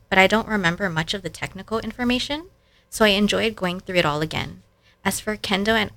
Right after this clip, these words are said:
aikido, I always wanted to try a class,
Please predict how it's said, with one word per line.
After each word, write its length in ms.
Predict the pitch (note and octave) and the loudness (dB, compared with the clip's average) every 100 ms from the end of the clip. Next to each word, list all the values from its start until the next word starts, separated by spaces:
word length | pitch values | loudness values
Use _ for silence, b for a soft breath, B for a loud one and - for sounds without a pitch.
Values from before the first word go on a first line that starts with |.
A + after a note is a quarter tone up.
| - | -8
aikido, 560 | F3+ - F#3+ G#3 C#4+ - _ _ | -8 -6 -4 -4 -4 -14 _ _
I 120 | F#3+ | 2
always 400 | F#3 F#3 G#3+ A#3+ | 2 0 -2 -4
wanted 240 | F#3+ F#3+ G#3 | -2 -2 -4
to 80 | G3 | -4
try 320 | - C#3+ D3 | -2 0 -2
a 100 | F#3 | -4
class, 560 | - B3 D4+ - - | -4 -2 -2 -6 -20